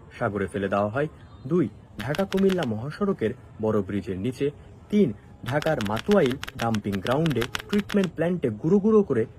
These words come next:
মিশে দেওয়া হয় ময়লার সাথে। এত এত বিষয় জানার পরে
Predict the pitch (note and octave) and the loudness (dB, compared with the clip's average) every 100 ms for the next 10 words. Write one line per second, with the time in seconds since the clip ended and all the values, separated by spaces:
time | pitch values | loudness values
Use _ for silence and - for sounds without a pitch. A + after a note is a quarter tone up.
0 | - C#3 - C#3+ A#2 G#2+ B2+ E3+ G#2 G2 | -8 -6 -2 0 0 0 -2 -2 0 -2
1 | - - B2 - - - - - - - | -4 -6 -8 -6 -6 -8 -20 -20 -20 -6
2 | - D3 G3+ G#3 A3 F#3 - C3+ A#2+ G#2+ | -2 0 2 2 0 0 -2 0 0 -2
3 | G2+ - D#3+ | -2 0 0